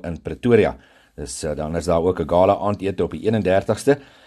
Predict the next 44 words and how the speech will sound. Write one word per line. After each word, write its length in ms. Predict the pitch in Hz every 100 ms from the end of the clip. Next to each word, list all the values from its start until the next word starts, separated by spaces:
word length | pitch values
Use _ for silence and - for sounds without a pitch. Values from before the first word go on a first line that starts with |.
| _
Nou, 120 | 87
dis 160 | 107 120
'n 80 | 135
twee-dag 380 | 196 208 147 -
geleentheid 480 | 101 95 117 165
en 60 | 107
dit 140 | 104
beloof 320 | 98 117 160 135
om 160 | 120
die 100 | 107
hoogtepunt 500 | 123 151 156 143 143
van 140 | 131 101
die 120 | 98
landboukalender 760 | 107 117 117 113 98 104 107
te 80 | 107
wees 320 | 98 110 104 - _ _ _ -
en 200 | 104 107
ook 200 | 117 117
bedryfsleiers, 760 | 92 120 156 120 120 120 113
kenners 380 | 131 127 120 -
en 200 | 95 90
ook 180 | 107 -
innoveerders 640 | 101 98 147 135 110 90
byeen 340 | 92 92 113 107
te 100 | 92
bring 240 | 95 90 - _ _ _
om 220 | 92 90
die, 240 | 90 90 90
eh, 100 | 85
paradigmas 720 | 90 87 113 110 104 90 - _ _
van 160 | - 92
die 140 | 90
varkbedryf 680 | - 107 - 95 90 87 - -
uit 140 | 110
te 100 | 107
daag. 320 | 85 67 - _ _ _ _ _
En 240 | 73 78 78
jy 180 | 73 73
kan 100 | 85
ook 200 | 104 -
insigte 400 | 139 135 117 110
kry 220 | 131 123 117
van 220 | 92 80
vooraanstaande 640 | 143 127 113 - 120 110